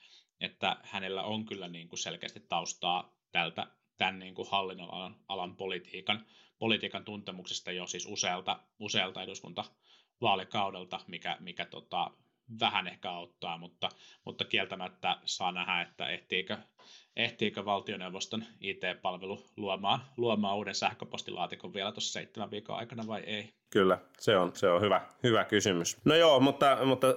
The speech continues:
Speaker 2: mutta siis on, on epäilemättä niin, että, että kyllähän tää jälleen kerran leventää sitä keskustan ministerikaartia ja varmasti sähköistää siis tunnelmaa myöskin siellä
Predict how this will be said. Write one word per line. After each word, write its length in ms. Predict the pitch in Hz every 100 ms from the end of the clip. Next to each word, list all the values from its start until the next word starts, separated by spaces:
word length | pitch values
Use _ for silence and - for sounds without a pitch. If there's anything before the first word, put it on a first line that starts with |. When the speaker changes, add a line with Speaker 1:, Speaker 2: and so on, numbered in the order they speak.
| -
Speaker 2:
mutta 300 | 135 135 120
siis 200 | 127 113
on, 260 | 127 120 -
on 180 | 123 120
epäilemättä 600 | 123 127 113 107 104 110
niin, 240 | 117 113
että, 280 | 101 - 98 - -
että 180 | - -
kyllähän 280 | - 92 95
tää 280 | 98 92 -
jälleen 340 | 113 101 98 95
kerran 300 | 104 95 85 -
leventää 680 | 110 110 107 92 87 90 87
sitä 340 | - 87 85 101 95
keskustan 640 | 98 92 - - - 87 -
ministerikaartia 1000 | 98 92 - 85 87 92 90 - 92
ja 120 | 87 90
varmasti 440 | 104 107 92 95 - - - -
sähköistää 880 | - 107 90 - 95 90 - 95 92
siis 220 | 104 95
tunnelmaa 600 | - 101 92 85 87 87
myöskin 320 | 92 87 -
siellä 300 | 87 - 85